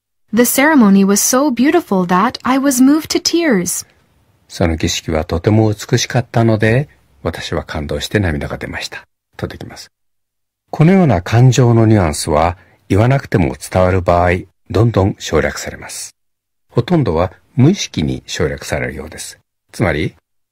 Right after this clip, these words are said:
Speaker 1: The ceremony was so beautiful.
Speaker 2: というだけでも、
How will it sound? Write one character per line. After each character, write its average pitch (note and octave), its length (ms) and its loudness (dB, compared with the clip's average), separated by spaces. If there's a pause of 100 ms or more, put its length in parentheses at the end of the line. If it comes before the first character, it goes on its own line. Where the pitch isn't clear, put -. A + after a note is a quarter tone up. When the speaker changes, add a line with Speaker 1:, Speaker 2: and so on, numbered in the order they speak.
(160)
Speaker 1:
The A#3+ 120 4
ceremony B3 720 4
was B3 180 2
so D#4 400 0
beautiful. C#4 680 2 (320)
Speaker 2:
と D3 360 0
い D3+ 160 2
う E3+ 140 4
だ D#3 140 0
け F#3 160 -2
で D#3+ 140 4
も、 D#3 340 4